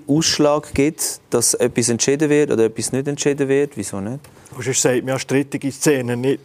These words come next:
Speaker 2: siehst nie auf den Grossbildschirm, oder? Wo das natürlich Zählen noch höher lässt, aufkochen, je nachdem.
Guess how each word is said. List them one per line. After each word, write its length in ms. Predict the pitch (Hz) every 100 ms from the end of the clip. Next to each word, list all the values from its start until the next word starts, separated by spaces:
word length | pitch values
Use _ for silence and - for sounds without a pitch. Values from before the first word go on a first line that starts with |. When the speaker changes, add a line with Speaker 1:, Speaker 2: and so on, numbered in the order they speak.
| - -
Speaker 2:
siehst 340 | 151 135 123
nie 200 | 135 190
auf 120 | 170
den 100 | 180
Grossbildschirm, 880 | 160 160 170 - 165 - 208 139 107
oder? 200 | 117 147
Wo 120 | 113
das 160 | 110 104
natürlich 380 | 98 117 101 - -
Zählen 380 | - 107 110 107
noch 200 | 113 123
höher 220 | 147 160
lässt, 240 | 151 156 131
aufkochen, 560 | 156 - 220 - -
je 80 | 135
nachdem. 300 | 139 -